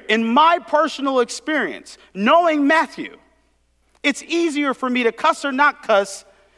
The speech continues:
but it's real hard, guys. Listen to me, it is hard to love you authentically, to be with you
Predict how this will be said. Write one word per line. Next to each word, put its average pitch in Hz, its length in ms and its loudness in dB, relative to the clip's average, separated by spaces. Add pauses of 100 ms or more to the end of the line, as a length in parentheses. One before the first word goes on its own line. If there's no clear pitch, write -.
(200)
but 165 100 -6
it's 214 200 -4
real 247 460 -8
hard, 208 580 -2
guys. 190 580 -6 (680)
Listen 220 300 -4
to 170 80 -8
me, 190 360 -2 (220)
it 220 200 4
is 180 280 -6
hard 180 600 2 (680)
to - 160 -6
love 190 600 0
you 208 500 -8
authentically, 147 1080 -4 (1400)
to 175 100 -4
be 262 340 0
with 226 300 -4
you 185 260 -6